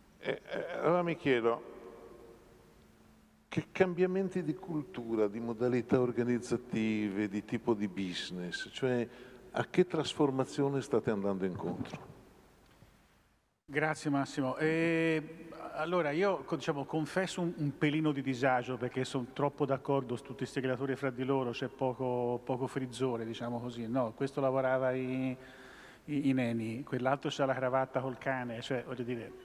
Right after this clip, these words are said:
Speaker 2: eh, insomma, mm. Ciò detto, cerco di, non cerco io di fare la, la controparte, però, eh, vor-, vorrei non fare semplicemente un, diciamo, un siparietto pubblicitario.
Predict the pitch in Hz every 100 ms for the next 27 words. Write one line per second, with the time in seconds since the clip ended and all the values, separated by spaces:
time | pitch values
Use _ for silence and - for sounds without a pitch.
0 | 139 135 120 - - - - 143 123 104
1 | - - 139 120 - - - - 180 175
2 | 156 139 - - 135 131 151 151 147 147
3 | 170 151 - 143 147 135 131 135 127 123
4 | 120 120 131 117 123 127 117 110 117 123
5 | 135 135 120 127 127 123 123 131 139 135
6 | 135 151 151 147 147 147 135 156 151 156
7 | 147 139 131 127 - 139 139 139 135 127
8 | 127 123 120 120 131 127 120 120 131 135
9 | 127 123 123 123 127 120 117